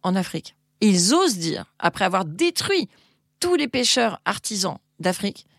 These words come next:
ils osent dire que c'est la pêche philanthropique. Et là, je me suis dit, mais je peux même pas imaginer que quelqu'un ait pu penser à ce terme-là. Enfin, pour moi, c'est, c'est le symbole le plus frappant du cynisme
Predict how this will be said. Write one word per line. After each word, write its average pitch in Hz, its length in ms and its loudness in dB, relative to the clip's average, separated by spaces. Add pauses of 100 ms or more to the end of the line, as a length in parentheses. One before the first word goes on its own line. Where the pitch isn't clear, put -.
ils 180 220 0
osent 226 140 2
dire 180 180 -4
que - 60 -4
c'est 165 100 -2
la 156 60 0
pêche 165 180 -2
philanthropique. 151 580 -6 (380)
Et 190 80 0
là, 262 100 6
je 339 100 0
me 254 60 2
suis 208 220 0
dit, 170 240 -2 (1080)
mais 156 60 -4
je 143 160 0
peux 151 200 -4
même 262 360 -2
pas 302 100 2
imaginer 233 600 0 (800)
que 165 100 -6
quelqu'un - 540 -2
ait 170 60 0
pu - 240 -8 (160)
penser 277 560 0
à 185 80 0
ce - 160 2
terme-là. 202 640 0 (720)
Enfin, 208 240 4
pour 214 160 0
moi, 277 160 2
c'est, - 180 0 (280)
c'est 214 380 -4
le 202 420 2
symbole 254 440 0
le 196 140 -4
plus 185 280 -8
frappant 269 540 -2 (580)
du 185 160 0
cynisme 339 760 2